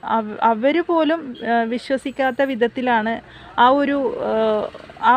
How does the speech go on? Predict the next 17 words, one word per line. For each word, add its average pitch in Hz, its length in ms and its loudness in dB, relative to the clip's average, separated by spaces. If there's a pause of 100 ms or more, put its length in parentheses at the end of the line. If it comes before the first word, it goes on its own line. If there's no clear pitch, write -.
ഒരു 277 200 -2
കാര്യം 233 380 4
അല്ലെങ്കിൽ 247 260 0 (100)
ആ - 20 4 (100)
ഒരു 247 140 0 (160)
സിറ്റുവേഷൻ 233 500 -2
അവർ 208 140 -4 (200)
നേരിടുന്നത്, 202 560 0 (160)
ആ 208 100 0
ഒരു 220 180 -2
മാനസികാവസ്ഥയിലാണ് 220 1120 -2
നിങ്ങളുടെ 185 280 -6
വ്യക്തിയുള്ളത്. 180 540 -8 (460)
അപ്പം 262 200 2
ആ 285 40 4 (120)
ഒരു 311 120 0 (220)
ഭയം 262 280 2